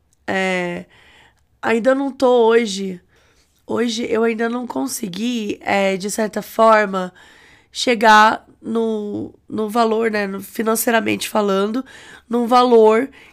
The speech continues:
que eu fique completamente sossegada, sabe? No sentido de, beleza, as coisas tão tranquilas, tô faturando isso aqui e tá funcionando. Não tenho do que reclamar,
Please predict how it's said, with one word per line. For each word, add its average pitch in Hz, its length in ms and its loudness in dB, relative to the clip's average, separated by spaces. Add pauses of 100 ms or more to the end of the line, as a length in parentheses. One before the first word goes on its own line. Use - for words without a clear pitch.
que - 100 -2
eu 269 60 4
fique 254 320 -4
completamente 240 680 -2
sossegada, 233 960 2 (180)
sabe? 196 540 2 (480)
No 214 60 -10
sentido 220 320 -4
de, 214 160 -10
beleza, 208 540 0
as - 200 -6
coisas 208 280 -6
tão 214 180 -8
tranquilas, 233 760 -6 (560)
tô 226 460 -4
faturando 208 580 -2
isso 202 160 -6
aqui 233 420 -6
e 247 80 -4
tá 240 140 -4
funcionando. 220 840 -6 (560)
Não 220 100 -8
tenho 233 240 4
do 240 80 -4
que - 100 -10
reclamar, 214 760 0